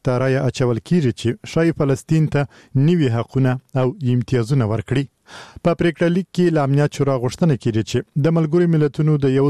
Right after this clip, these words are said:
سلو څلور نویم غړي په توګه د فلسطین د منلو پر موضوع غور وکړي. ملګرو ملتونو د اپریل میاشتې پر اتلسمه د یو پریکړه لیک په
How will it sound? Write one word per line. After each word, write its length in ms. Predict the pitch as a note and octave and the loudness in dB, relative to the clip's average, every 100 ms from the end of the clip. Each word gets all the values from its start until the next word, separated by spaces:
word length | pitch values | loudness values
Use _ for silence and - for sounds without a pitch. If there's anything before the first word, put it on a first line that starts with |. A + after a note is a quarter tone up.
| C3+ | 0
سلو 220 | C#3 C#3 C3 - _ - | 0 0 -2 -10 _ -4
څلور 360 | C3 C3 C3 C3 | 0 2 2 2
نویم 260 | B2 D#3+ A2+ - B2 A2 | 2 2 0 -4 -4 -2
غړي 180 | A#2+ G#2+ | -2 -2
په 60 | A2+ D#3 | -2 0
توګه 200 | F3 F3+ | 2 2
د 80 | E3 | 0
فلسطین 440 | D#3+ C#3+ - D#3+ D3+ | 0 -2 0 0 2
د 120 | D3 | 2
منلو 300 | C3 C#3+ D3 C3+ | 2 2 2 0
پر 80 | C#3 A#2+ | 0 0
موضوع 360 | A2 G2+ B2 C#3 E3 G#2+ | 0 0 -2 -2 -6 -2
غور 240 | C3+ G#2+ G#2 | -2 0 -2
وکړي. 300 | A2 - B2 - _ _ - - - F3 | -2 -2 -4 -6 _ _ -20 -20 -2 -2
ملګرو 340 | F3+ F#3 F#3+ | 0 0 0
ملتونو 380 | F#3 D#3 D#3+ E3 | 2 0 0 0
د 80 | C3+ B2+ | 0 0
اپریل 260 | C#3+ C#3+ | 0 2
میاشتې 300 | C#3+ C#3 C#3+ - | 0 0 -4 -2
پر 100 | B2 | -2
اتلسمه 520 | A#2+ A#2+ A#2 F3+ D#3 G2 - C#3+ | -2 -2 -2 0 0 -2 -4 0
د 100 | D#3+ | 2
یو 60 | D3+ | 2
پریکړه 260 | D3 C3 D3+ | -2 0 0
لیک 120 | D#3+ | 0
په 40 | - | -2